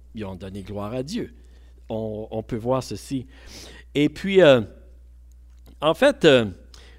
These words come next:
savez, il y a des, il y a des projets de rénovation qui, qui peuvent vraiment servir à la gloire de Dieu.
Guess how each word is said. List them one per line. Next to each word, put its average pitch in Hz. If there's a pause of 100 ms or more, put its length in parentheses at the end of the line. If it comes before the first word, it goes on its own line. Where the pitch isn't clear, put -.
(140)
savez, 175
il -
y -
a -
des, 156 (240)
il 131
y -
a 170
des 143
projets 208
de 196
rénovation 185
qui, 147 (640)
qui -
peuvent 160
vraiment 202
servir 190
à 139
la 143
gloire 143
de 123
Dieu. 104